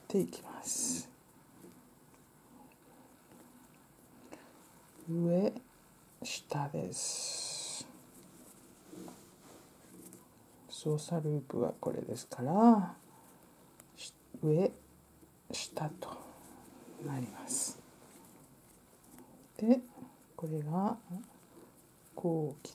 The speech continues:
て、こう来て、うん、半回転という具合です。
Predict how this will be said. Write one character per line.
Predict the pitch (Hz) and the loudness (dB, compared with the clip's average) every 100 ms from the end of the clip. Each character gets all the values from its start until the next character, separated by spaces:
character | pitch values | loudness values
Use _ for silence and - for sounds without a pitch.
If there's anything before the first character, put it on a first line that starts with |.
| - | -16
て、 | - - - - | -16 -16 -16 2
こ | 202 202 190 - | 4 4 2 -4
う | |
来 | - - - - - - - - - | -10 -12 -18 -20 -20 -20 -20 -20 4
て、 | 254 294 - - - - - - - - - - - - - - - - - - - - - - - 160 151 151 - - - - | 8 8 6 -6 -14 -14 -14 -20 -20 -20 -20 -20 -20 -20 -20 -20 -20 -20 -20 -20 -20 -20 -20 -20 -16 -10 -8 -8 -12 -20 -18 -6
う | 190 | -2
ん、 | - - - | -2 -6 -6
半 | 151 135 | -2 0
回 | - - | 0 -4
転 | - - - - - - - - - - - - - - - - - - - - - - - - - - - - - | -8 -12 -16 -20 -20 -20 -20 -20 -20 -20 -20 -20 -20 -20 -20 -20 -20 -20 -18 -18 -16 -16 -16 -18 -20 -20 -20 -6 4
と | 269 | 6
い | 196 | 6
う | 175 175 | 2 -4
具 | - | -8
合 | - - | -8 -10
で | - | -4
す。 | - - - - - | 0 2 0 -2 -8